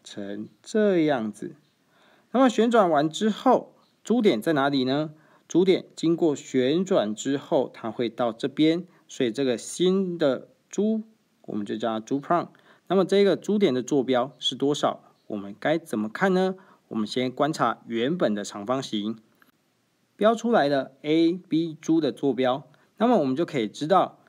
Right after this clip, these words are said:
B 点坐标在二零的话，也就代表A B线段长为二，这个线段长为二。那么珠点的坐标在零一，也就代表说珠 A 线段长为一。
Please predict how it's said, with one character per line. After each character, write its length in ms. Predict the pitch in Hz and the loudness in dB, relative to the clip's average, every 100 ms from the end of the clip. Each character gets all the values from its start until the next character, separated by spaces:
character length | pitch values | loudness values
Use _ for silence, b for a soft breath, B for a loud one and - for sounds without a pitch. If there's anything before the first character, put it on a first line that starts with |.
| b | b
B 140 | - 220 | -2 0
点 120 | 151 | 2
坐 140 | 156 | 0
标 220 | 160 160 | 2 2
在 160 | 156 156 - | 4 0 2
二 180 | 185 156 | 2 2
零 220 | 117 117 | 0 -4
的 100 | 117 | -4
话， 220 | 160 147 | 0 0
也 160 | 113 107 | -2 -6
就 120 | 127 | -4
代 140 | 131 | -4
表 240 | 120 110 - | -2 -6 -2
A 180 | 156 165 | 0 0
B 260 | 160 160 | 0 -6
线 480 | 165 - 202 165 131 | -6 -4 0 0 0
段 300 | 120 147 117 | 0 0 0
长 400 | 110 - 101 107 | -8 -10 -8 -8
为 240 | 104 104 - - | -8 -10 -8 2
二， 300 | 196 - - _ _ _ - | 2 2 -6 _ _ _ -12
这 180 | 123 117 | -8 -6
个 80 | |
线 240 | 110 - 120 | -6 -6 -4
段 200 | 123 117 | -2 -4
长 580 | - 98 95 101 110 - | -8 -12 -12 -14 -16 -14
为 380 | - 104 95 101 - _ | -12 -12 -12 -16 -20 _
二。 300 | 180 170 - _ _ _ _ _ _ _ _ _ _ _ _ _ _ _ - | -2 -2 -6 _ _ _ _ _ _ _ _ _ _ _ _ _ _ _ -2
那 100 | 247 | 2
么 200 | 262 - - _ _ _ | 4 2 -4 _ _ _
珠 220 | - 247 254 | -2 0 2
点 180 | 190 | 2
的 100 | 123 | 0
坐 200 | 123 165 | 0 0
标 200 | 139 143 | 2 0
在 240 | 139 147 127 | 2 0 0
零 240 | 110 113 139 | 0 -4 -4
一， 220 | 151 170 | -6 -2
也 100 | 120 | -2
就 120 | 117 | -4
代 160 | 107 117 | -6 -4
表 200 | 104 95 | -6 -8
说 240 | 117 120 | -6 -6
珠 220 | 113 131 | -4 -6
A 200 | 139 147 | -4 -4
线 220 | 143 160 | -4 -2
段 160 | 143 139 | -2 -2
长 280 | 113 104 107 | -4 -6 -6
为 160 | 104 | -6
一。 360 | 107 - 165 196 | -8 -6 -6 -6